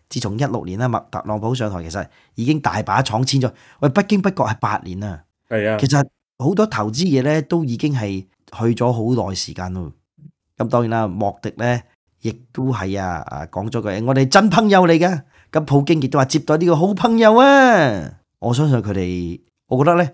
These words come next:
Speaker 1: 佢同俄羅斯關係由蘇聯到而家呢，事實上佢哋關係長久好多嘅，可唔可以咁講？
Speaker 2: 嗯。
Speaker 1: 啊，你又呷醋啦下。但係我一早呢，都同佢好關係。不過咁，
Speaker 2: 嗯。
Speaker 1: 其實舊年啊，呢個美國同埋印度媒體呢，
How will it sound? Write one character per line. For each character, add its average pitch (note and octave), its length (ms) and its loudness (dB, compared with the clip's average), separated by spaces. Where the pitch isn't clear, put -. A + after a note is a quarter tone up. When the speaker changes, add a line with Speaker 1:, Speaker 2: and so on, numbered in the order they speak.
Speaker 1:
佢 C3+ 180 2
同 A2 220 -2
俄 F2+ 40 -8
羅 F2 120 -6
斯 D3 140 -2
關 C#3+ 180 0
係 C#3+ 160 2
由 F#2 200 -2
蘇 C#3+ 260 -2
聯 E2+ 160 -6
到 G2+ 80 -4
而 F2+ 140 -6
家 A2 140 -2
呢， B2+ 100 -2
事 - 200 -6
實 - 40 -6
上 G#2 220 -6
佢 G2+ 180 -8
哋 G2+ 100 -6
關 A2+ 220 -4
係 G2+ 100 -6
長 E2 300 -10
久 - 80 -12
好 F#2+ 240 -10
多 F2+ 240 -10
嘅， F#2 60 -14
可 - 140 -4
唔 B2+ 40 4
可 A#2+ 60 4
以 G#2 40 0
咁 F#2 120 -4
講？ G2 220 -6
Speaker 2:
嗯。 F#2+ 60 -18
Speaker 1:
啊， A2+ 100 -4
你 B2 100 4
又 C3 60 6
呷 A#2 260 0
醋 A#2 240 0
啦 A#2+ 100 0
下。 G#2 200 -6
但 D#3 220 -6
係 D3+ 80 -4
我 F3 80 -2
一 G#3+ 120 -2
早 E3+ 300 0
呢， F#3 140 0
都 G3 100 -2
同 C#3 220 -2
佢 D3 120 -2
好 D#3 100 0
關 D#3 280 0
係。 A2+ 220 -2
不 D3 120 6
過 C#3+ 120 8
咁， F#3 180 8
Speaker 2:
嗯。 G#2 140 -8
Speaker 1:
其 G2 140 -8
實 F#2 60 -14
舊 A2+ 220 -2
年 C#3 200 2
啊， G2+ 120 -6
呢 E3+ 140 -4
個 C3+ 300 2
美 B2+ 380 2
國 C3+ 260 0
同 A2 100 -6
埋 G2 160 -8
印 A#2+ 200 -2
度 A2+ 120 -4
媒 F#2 140 -8
體 A#2 140 -6
呢， C#3 120 -4